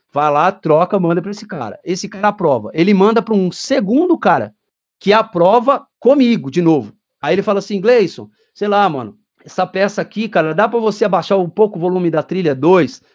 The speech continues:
que eu achei que tá meio alta, porque o vocal desse cara tá pouco comprimido. O cara é técnico do negócio, entendeu? Ele vai discutir comigo numa linguagem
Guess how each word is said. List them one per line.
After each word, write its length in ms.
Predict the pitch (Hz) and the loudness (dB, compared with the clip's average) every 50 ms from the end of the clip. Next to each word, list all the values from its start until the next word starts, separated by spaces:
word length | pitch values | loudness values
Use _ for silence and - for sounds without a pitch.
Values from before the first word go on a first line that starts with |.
| _ | _
que 80 | _ - | _ 0
eu 80 | 180 170 | 0 0
achei 220 | 160 - 185 143 | 0 0 -2 -4
que 80 | - _ | -2 _
tá 120 | - 175 | 0 0
meio 240 | 170 175 175 160 143 | 2 2 0 0 0
alta, 320 | 151 165 170 170 160 - | 2 2 2 2 0 -2
porque 140 | 127 - - | -8 -6 -6
o 60 | 165 | -4
vocal 320 | 139 156 147 - - 170 165 | -4 -4 -4 -4 -4 -6 -6
desse 200 | 151 139 - - | -8 -12 -8 -4
cara 220 | - 165 160 151 | -4 -2 -2 -4
tá 100 | - 160 | -6 -10
pouco 300 | - - 170 165 165 - | -10 -10 -14 -14 -14 -12
comprimido. 560 | - 170 160 156 147 139 147 170 185 156 127 | -10 -10 -8 -6 -6 -4 -2 0 0 0 -2
O 60 | 127 | -2
cara 180 | 127 170 180 220 | 0 0 0 -2
é 80 | 226 _ _ | -2 _ _
técnico 500 | - 220 240 233 - - 170 147 131 - | 0 0 0 0 0 -2 -2 0 -2 -2
do 80 | 135 127 | -4 -4
negócio, 460 | 127 123 110 113 107 107 - _ _ _ _ _ _ | -4 -4 -4 -6 -8 -8 -10 _ _ _ _ _ _
entendeu? 380 | - 120 139 170 185 - - _ | -10 -4 -2 -2 -2 -2 -6 _
Ele 180 | - 131 135 151 | -8 -6 -6 -4
vai 240 | 147 160 180 214 226 | -2 0 0 0 0
discutir 320 | - - - 180 - 180 | -2 -4 -8 -6 -6 -4
comigo 420 | - 160 143 165 208 233 170 127 120 _ _ _ - | -4 -2 0 0 0 0 -2 -4 -8 _ _ _ -16
numa 260 | 139 147 156 170 180 185 | -8 -4 -2 0 0 2
linguagem 880 | 202 214 208 202 - _ - - 151 151 180 208 202 240 262 262 262 | 2 2 2 2 0 _ -4 -2 0 2 2 2 2 0 -2 -4 -4